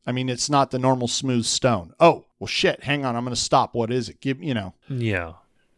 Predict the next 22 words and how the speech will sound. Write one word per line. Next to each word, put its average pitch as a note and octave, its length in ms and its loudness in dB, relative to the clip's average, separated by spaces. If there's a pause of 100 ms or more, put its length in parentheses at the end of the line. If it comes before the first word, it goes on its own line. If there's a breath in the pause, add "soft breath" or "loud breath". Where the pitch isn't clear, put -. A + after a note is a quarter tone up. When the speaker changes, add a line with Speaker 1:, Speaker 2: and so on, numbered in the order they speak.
(180)
Speaker 1:
Anyway, D#3 480 4 (680 loud breath)
didn't E4 260 4
happen A#3+ 400 6
that C#3+ 180 0
way C#3+ 180 2
in C3 120 -2
this C#3 200 0
one. F2+ 200 -14 (160)
Speaker 2:
Yeah. B2 80 -8
Speaker 1:
The E3 80 10
fog C#4 400 6
obscures A#2 560 -2
it. G2+ 180 -8 (180)
They D3+ 120 6
walk E3+ 340 8
right F3 240 8
over D3 360 8
it. A2 160 -4 (100)
Boom! F3+ 540 4 (180)
Set D3+ 340 -2
it C3 80 -8
off. G#2 380 -6